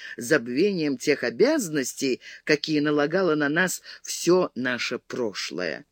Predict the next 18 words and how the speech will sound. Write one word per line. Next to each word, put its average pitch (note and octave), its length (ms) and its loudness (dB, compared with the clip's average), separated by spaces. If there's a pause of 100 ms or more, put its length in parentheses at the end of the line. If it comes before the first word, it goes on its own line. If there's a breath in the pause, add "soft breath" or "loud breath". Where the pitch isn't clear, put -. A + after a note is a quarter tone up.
Сознание G#3+ 1120 4
крепкой F#3+ 540 0
духовной F#3+ 500 2
связи F#3 480 2
с - 80 -2
православным C#3+ 1160 0
славянским B2 1080 0
миром, F3+ 440 -2 (300 loud breath)
столь G#3 340 4
живое A3 480 2
и - 20 -2
сильное F#3+ 540 -2
во C#3+ 100 2
времена D#3+ 400 -2
московские, D3 880 -2 (300 loud breath)
стало D4 400 2
заметно B3 480 2
глохнуть, B3+ 720 0